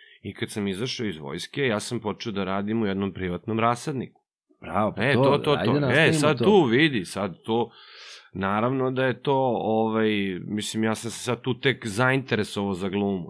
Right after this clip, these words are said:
Speaker 1: još uvek meni gluma ne, ne, znaš.
Speaker 2: Samo počelo da ti tu
Speaker 1: Da,
Speaker 2: negde
Speaker 1: da, počelo je meni
Speaker 2: crv
Speaker 1: tu
Speaker 2: da
Speaker 1: nešto
Speaker 2: radi,
Speaker 1: da
Speaker 2: da.
Speaker 1: radi, jer jeste.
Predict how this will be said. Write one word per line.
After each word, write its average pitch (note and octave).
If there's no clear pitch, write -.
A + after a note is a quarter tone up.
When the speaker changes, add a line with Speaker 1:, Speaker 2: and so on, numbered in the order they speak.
Speaker 1:
još -
uvek F#2
meni G#2
gluma A2+
ne, G#2+
ne, G#2
znaš. G2+
Speaker 2:
Samo G#2+
počelo C3+
da C#3+
ti D3
tu D#3
Speaker 1:
Da, F3+
Speaker 2:
negde D#3
Speaker 1:
da, D3
počelo E3
je D3
meni D3
Speaker 2:
crv D3+
Speaker 1:
tu C#3+
Speaker 2:
da C#3
Speaker 1:
nešto B2+
Speaker 2:
radi, G2+
Speaker 1:
da B2
Speaker 2:
da. A#2+
Speaker 1:
radi, C#3+
jer C#3
jeste. A#2